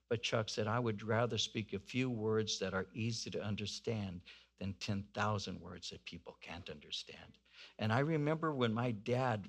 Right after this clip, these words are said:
first got saved, how I was sitting inside a Bible study in, in, in nineteen seventy-three. My dad was one of the people sitting in the Bible study, just a handful of people.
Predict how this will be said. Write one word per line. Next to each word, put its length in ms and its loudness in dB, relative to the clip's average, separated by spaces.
first 320 0
got 260 -2
saved, 520 -4
how 200 0
I 100 2
was 240 0
sitting 400 0
inside 600 0
a 80 -2
Bible 380 2
study 420 -2
in, 120 -2
in, 280 0
in 140 -2
nineteen 420 0
seventy-three. 720 0
My 220 0
dad 340 2
was 240 -2
one 140 0
of 100 -2
the 60 -8
people 340 -4
sitting 420 0
in 80 2
the 60 -2
Bible 260 0
study, 220 0
just 240 -4
a 40 -6
handful 460 -6
of 80 -14
people. 420 -4